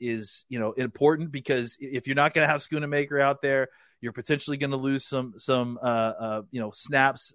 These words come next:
uh, to, at the tight end position. You need Ferguson to kind of take on that role in a way that, i-, you know, i-, i-, he didn't take on, have it before. It was, it was kind of a, a, a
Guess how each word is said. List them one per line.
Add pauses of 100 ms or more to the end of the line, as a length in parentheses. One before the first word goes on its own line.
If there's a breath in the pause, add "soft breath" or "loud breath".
uh,
to,
at
the
tight
end
position. (300 soft breath)
You
need
Ferguson
to
kind
of
take
on
that
role
in
a
way
that, (500)
i-,
you
know,
i-, (100)
i-,
he
didn't
take
on,
have
it
before.
It
was,
it
was
kind
of
a,
a,
a